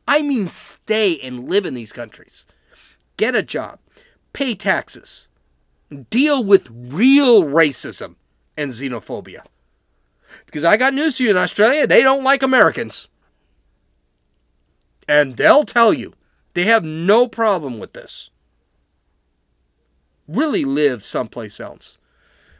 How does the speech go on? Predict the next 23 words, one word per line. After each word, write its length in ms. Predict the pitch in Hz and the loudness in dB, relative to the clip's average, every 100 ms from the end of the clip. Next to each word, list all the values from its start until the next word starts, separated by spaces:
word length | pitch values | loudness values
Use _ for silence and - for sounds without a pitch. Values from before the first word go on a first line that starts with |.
| _ _ _ _ _ _ _ | _ _ _ _ _ _ _
Maybe 300 | 226 269 247 | -4 -4 -2
these 220 | 208 180 | -6 -8
folks 300 | - 151 131 | -6 -6 -6
will 100 | 120 | -10
have 180 | 110 120 | -8 -10
a 40 | 110 | -12
greater, 500 | 110 107 104 98 - _ _ _ _ _ - | -12 -10 -10 -12 -16 _ _ _ _ _ -18
a 80 | |
greater 440 | 123 135 123 110 104 | -12 -8 -8 -6 -10
appreciation 800 | 95 110 104 - 101 101 - 104 | -12 -16 -16 -14 -14 -14 -18 -18
for 140 | - | -14
what 200 | 107 98 | -14 -14
they 140 | - 110 | -18 -18
have. 440 | 110 104 - - _ _ _ _ _ | -18 -18 -20 -20 _ _ _ _ _
Because 240 | 139 123 | -12 -8
what 200 | 135 - | -8 -8
we 160 | 156 143 | -10 -10
had, 440 | 139 135 135 143 _ _ _ _ _ _ _ - | -8 -6 -6 -12 _ _ _ _ _ _ _ -10
and 100 | 147 | -8
I 80 | 156 | -6
said 280 | - 165 | -6 -6
had 340 | 131 147 160 135 | -6 -8 -8 -8
here, 380 | 123 117 110 | -8 -8 -8